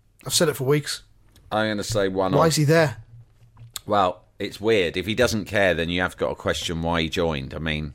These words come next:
Speaker 2: he doesn't need the money.
Speaker 1: It's something to do, innit?
Speaker 2: So I suppose so.
Speaker 1: Yeah. What did you say? One all?
Speaker 2: One all, yeah.
Speaker 1: One all. Sunderland versus Gillingham. Um, shall I go first?
Speaker 2: Yep.
Speaker 1: As it's my team.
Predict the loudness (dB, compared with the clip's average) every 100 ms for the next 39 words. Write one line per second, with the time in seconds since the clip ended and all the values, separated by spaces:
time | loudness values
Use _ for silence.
0 | -12 -2 0 0 -2 -6 -6 -2 -2 -2
1 | -6 _ -4 0 2 0 -2 2 4 4
2 | 2 -2 _ -20 -20 -20 -16 -10 -8 -8
3 | -8 -8 -8 -12 -12 -16 -4 0 2 2
4 | -2 -14 -20 -4 0 2 2 2 4 2
5 | 2 0 -2 _ -4 -4 -4 -6 -6 -8
6 | -14 -20 -14 -2 0 2 0 -4 -18 -20
7 | -8 0 2 4 4 4 2 0 2 2
8 | 4 2 -2 -16 -20 -20 -20 -20 -20 -20
9 | -20 -16 -14 -8 -2 2 2 4 2 2
10 | 0 -4 -20 -12 -2 0 2 2 0 0
11 | -6 -2 0 0 -6 -20 -18 -16 -8 -6
12 | 0 0 0 0 -2